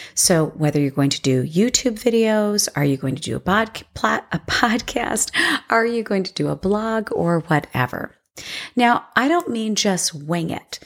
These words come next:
So deciding, you know, tomorrow you're going to do YouTube videos, you definitely need a plan. So imperfection doesn't mean winging it with no plan, but it doesn't need to be perfect.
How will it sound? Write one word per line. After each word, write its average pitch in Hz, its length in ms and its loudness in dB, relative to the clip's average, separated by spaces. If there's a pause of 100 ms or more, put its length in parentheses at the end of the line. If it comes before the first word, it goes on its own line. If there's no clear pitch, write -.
(180)
So 156 380 4
deciding, 165 720 0
you 165 80 0
know, 151 60 2
tomorrow 160 600 2
you're 151 200 -2
going 147 220 0
to 143 80 -6
do 139 560 0
YouTube 156 460 0
videos, 165 680 0 (320)
you 208 160 2
definitely 262 680 -2
need 160 420 2
a 151 120 -6
plan. - 760 -6 (300)
So 190 680 4
imperfection 277 840 2
doesn't 170 340 0
mean 147 420 2
winging 156 380 4
it 139 120 -2
with 135 160 -4
no 123 180 0
plan, - 640 -2 (500)
but 220 120 2
it 214 140 0
doesn't 240 340 2
need 185 180 -2
to 180 60 -4
be 170 180 -4
perfect. - 760 -6